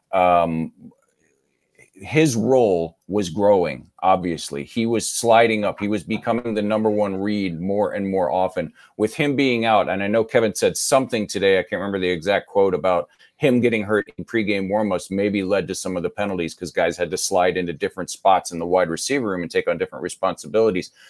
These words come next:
Who in the wide receiver room now, assuming that O B J plays and Jarvis plays and they're all healthy and all that kind of stuff, is best to take over the role that D P J was growing into and putting a hammerlock on the two or three weeks before he got hurt?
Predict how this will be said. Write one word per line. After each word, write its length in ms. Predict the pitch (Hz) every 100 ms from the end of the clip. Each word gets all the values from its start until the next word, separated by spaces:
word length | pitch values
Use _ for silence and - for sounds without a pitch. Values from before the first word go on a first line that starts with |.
| _ _ _
Who 400 | - - 185 180 -
in 240 | 151 151
the 80 | 135
wide 240 | 123 127
receiver 480 | 123 117 127 120 110
room 200 | 110 107
now, 300 | 110 107 95
assuming 560 | 95 - 135 131 123 113
that 140 | 107
O 100 | 110
B 100 | 107
J 220 | 101 101
plays 380 | 98 98 92 87
and 100 | 92
Jarvis 320 | 87 98 92
plays 340 | - 98 90 80
and 100 | 90
they're 140 | 87
all 120 | 92
healthy 360 | 90 90 87 90
and 120 | 85
all 100 | 82
that 220 | 90 98
kind 120 | 90 80
of 60 |
stuff, 280 | - 80 78 _ _ -
is 180 | 117 87
best 440 | 82 131 117 -
to 80 | 113
take 260 | - 117
over 260 | 117 110 98
the 140 | 98
role 320 | 92 101 104 98
that 220 | 92 -
D 160 | 95
P 160 | 92 98
J 260 | 82 98 95
was 380 | 87 87 - -
growing 480 | 104 113 113 107 98
into 440 | 90 107 - 92
and 160 | 87 90
putting 220 | 101 95
a 60 | 87
hammerlock 580 | 98 107 95 82 82 90
on 180 | 85
the 80 | 85
two 160 | 80 90
or 60 |
three 220 | 87 95 90
weeks 220 | 87 -
before 320 | 85 - 82
he 60 | 78
got 180 | 80
hurt? 260 | - 73 -